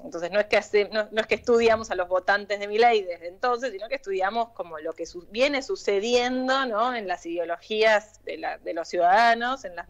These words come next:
movimientos, digamos, de las ideologías de los ciudadanos que generan las condiciones de la pos-, de posibilidad para que un candidato con ese discurso tenga éxito, ¿no? Eh, y bueno, en este año, en febrero del dos-, de, de este año, hicimos una serie grande de grupos focales, em,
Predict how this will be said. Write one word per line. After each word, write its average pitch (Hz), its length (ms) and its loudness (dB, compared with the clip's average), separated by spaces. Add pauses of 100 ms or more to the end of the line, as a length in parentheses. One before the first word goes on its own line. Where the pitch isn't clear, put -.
(180)
movimientos, 202 800 -4
digamos, 190 300 -4
de 170 60 -8
las 165 120 -6
ideologías 185 280 -6
de 208 40 -2
los 202 80 -2
ciudadanos 240 360 -6 (480)
que 196 100 0
generan 226 300 2
las 226 100 0
condiciones 208 520 -2
de 185 120 4
la 175 120 -2
pos-, 175 280 -8
de 180 140 -2
posibilidad 185 440 0
para 240 180 4
que 175 200 0
un 190 220 -8
candidato 196 480 2
con 185 100 0
ese 202 160 0
discurso 190 360 -2
tenga 180 340 2
éxito, - 500 -4 (220)
¿no? 202 260 -8 (460)
Eh, 175 640 4
y 196 140 -4
bueno, 208 180 2
en 220 120 2
este 254 280 2
año, 262 500 0
en 196 300 -6
febrero 208 420 2
del 226 80 -8
dos-, 214 180 -4
de, 185 380 -4 (160)
de 175 80 -2
este - 160 -6
año, 277 320 -2 (340)
hicimos 226 500 -2
una 214 180 0
serie 196 560 0
grande 208 320 2
de 202 60 4
grupos 196 320 -2
focales, 233 840 0
em, 156 760 -6